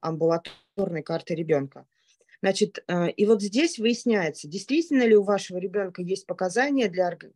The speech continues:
прохождения вот этого П М П К и организации индивидуального образовательного маршрута именно в связи с тем, что ребенок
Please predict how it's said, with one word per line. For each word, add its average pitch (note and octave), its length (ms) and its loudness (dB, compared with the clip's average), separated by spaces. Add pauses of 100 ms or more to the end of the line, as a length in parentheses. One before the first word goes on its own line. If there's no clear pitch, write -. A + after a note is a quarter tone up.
прохождения F#3 800 0
вот D3+ 140 -4
этого E3 280 -2
П F#3 140 -2
М E3 140 -4
П E3+ 140 -8
К C#4 220 0
и C4 80 6
организации F3+ 880 -2
индивидуального G3 800 0
образовательного D#3+ 640 -6
маршрута G#3 720 -4 (540)
именно B3 400 6
в F3+ 60 -10
связи G3+ 440 0
с - 100 -8
тем, D4+ 280 0
что F3+ 400 0 (320)
ребенок A3+ 400 4